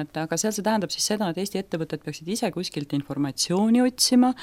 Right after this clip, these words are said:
kui nad pöörduvad soomlaste poole. Kas Soomes on see nagu teada, et selline asi tuleb? Kas nad teavad neid kutseid oodata või siis peame meie selgitama hakkama, et hello, teil on sünnipäev järgmine aasta, et me tuleks teile nüüd palli mängima?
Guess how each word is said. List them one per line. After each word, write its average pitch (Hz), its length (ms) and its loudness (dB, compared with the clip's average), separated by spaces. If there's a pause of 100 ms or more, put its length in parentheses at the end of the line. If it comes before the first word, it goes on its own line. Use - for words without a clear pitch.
(280)
kui 208 220 4
nad 175 240 0
pöörduvad 170 400 -2
soomlaste 220 480 2
poole. 156 240 -4
Kas - 80 2
Soomes 254 320 4
on 175 80 -2
see 170 80 -2
nagu 165 160 0
teada, 208 560 0
et - 100 -8
selline 131 360 -2
asi 135 180 -6
tuleb? 143 240 -4
Kas - 80 -6
nad 160 160 0
teavad 214 320 2
neid 156 80 0
kutseid 160 400 -2
oodata 202 560 4 (320)
või 233 80 6
siis 214 160 0
peame 170 240 2
meie 214 240 4
selgitama 151 540 0
hakkama, 143 260 -2
et - 80 -10
hello, 226 480 2
teil 131 220 0
on 139 100 2
sünnipäev 277 480 6
järgmine 247 320 4
aasta, 226 240 4
et 180 80 0
me 190 100 6
tuleks 175 240 2
teile 170 220 4
nüüd 160 160 0
palli 120 240 0
mängima? 107 400 -2